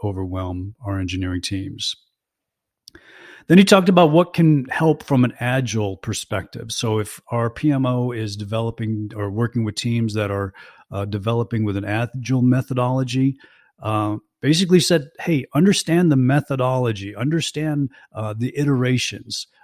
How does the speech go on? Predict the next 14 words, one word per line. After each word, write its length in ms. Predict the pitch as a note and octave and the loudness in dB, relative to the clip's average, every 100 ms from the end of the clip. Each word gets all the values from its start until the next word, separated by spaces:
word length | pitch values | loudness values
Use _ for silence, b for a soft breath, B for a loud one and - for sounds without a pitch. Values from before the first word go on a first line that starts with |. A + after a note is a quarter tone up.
| - | -4
understand 540 | C3 D#3+ - D#3 D3+ | -2 -2 0 0 0
that 120 | B2+ | -2
timelines 720 | - B2 C3 D#3 D3+ D3 C#3+ C#3+ | -8 -8 -4 0 0 0 -2 -2
may 160 | C#3 | -2
shift, 480 | B2+ - C#3 A2 - | -2 -4 -4 -4 -8
priorities 720 | - A2+ A#2 C#3+ D3 C#3 A#2 | -6 -4 0 2 2 2 2
may 360 | B2+ B2 A#2+ A2 b b | 0 0 -2 -6 b b
shift." 560 | - - A2 G2 - - - | -12 -6 -6 -8 -18 -20 -10
And 160 | A2 | -6
that's 260 | A2+ C3 - | -4 -4 -6
the 120 | - | -4
nature 720 | A#2 G#2+ A#2 C3 B2+ B2 A2+ G#2+ | -4 0 0 -2 -4 -4 -4 -4
of 260 | G#2 G2+ - | -6 -6 -8
agile. 540 | G#2+ A2+ G#2+ G#2 G2 | -8 -6 -8 -12 -16